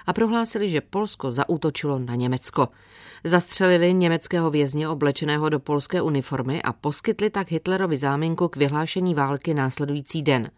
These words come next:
Putin zase pomohl proruským separatistům a poslal na Ukrajinu vojáky v neoznačených uniformách.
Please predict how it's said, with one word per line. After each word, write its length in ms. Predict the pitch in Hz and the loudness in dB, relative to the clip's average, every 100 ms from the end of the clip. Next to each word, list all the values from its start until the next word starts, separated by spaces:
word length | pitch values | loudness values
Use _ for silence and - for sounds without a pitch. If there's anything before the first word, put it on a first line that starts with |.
| _ _ _ - - - - | _ _ _ -20 -20 -20 -2
Putin 360 | 247 254 247 226 | 0 4 2 4
zase 300 | 196 - 175 | 2 0 0
pomohl 400 | 170 180 190 185 | 2 2 2 2
proruským 600 | - 170 170 175 202 180 | 4 6 6 2 -2 0
separatistům 800 | 170 156 143 151 - 156 156 - | 0 0 -2 -4 -4 -2 0 -2
a 100 | 139 | -2
poslal 480 | 156 156 185 170 | -2 -2 0 0
na 140 | 170 - | 0 -2
Ukrajinu 420 | 160 156 160 151 | -4 -2 0 0
vojáky 460 | 135 139 143 156 147 | 2 2 2 0 -2
v 80 | |
neoznačených 800 | 143 151 160 147 139 151 143 139 | 0 -2 -2 -4 -4 -2 -2 -2
uniformách. 720 | - 160 131 120 117 95 - | -2 -2 -2 -4 -2 -4 -8